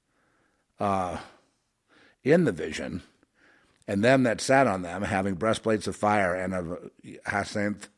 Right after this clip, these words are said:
and brimstone, and the heads were as,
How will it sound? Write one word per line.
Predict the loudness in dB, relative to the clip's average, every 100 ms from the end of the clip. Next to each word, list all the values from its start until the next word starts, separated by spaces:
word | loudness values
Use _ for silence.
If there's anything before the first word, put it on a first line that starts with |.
| _ _ _ _ _
and | -4 -2
brimstone, | 0 0 0 -2 -2 -2 -4 -6
and | -4
the | 0
heads | 0 -2 -2
were | -2
as, | -2 -8